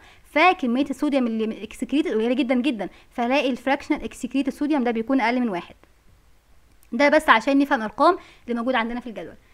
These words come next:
ده كده باختصار الباثوفيسيولوجي بتاع البريرينال، ان شاء الله نكونوا فهمناه كويس.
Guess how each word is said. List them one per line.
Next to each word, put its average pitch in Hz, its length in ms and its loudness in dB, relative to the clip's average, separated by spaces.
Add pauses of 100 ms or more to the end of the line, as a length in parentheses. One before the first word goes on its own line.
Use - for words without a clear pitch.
(160)
ده 254 100 -2
كده 311 180 -2
باختصار 294 500 4
الباثوفيسيولوجي 269 640 -2
بتاع 262 260 0
البريرينال، 208 500 -6
ان 196 60 -18
شاء 233 140 -6
الله 240 180 -2
نكونوا 254 300 -4
فهمناه 240 280 -4
كويس. 381 360 2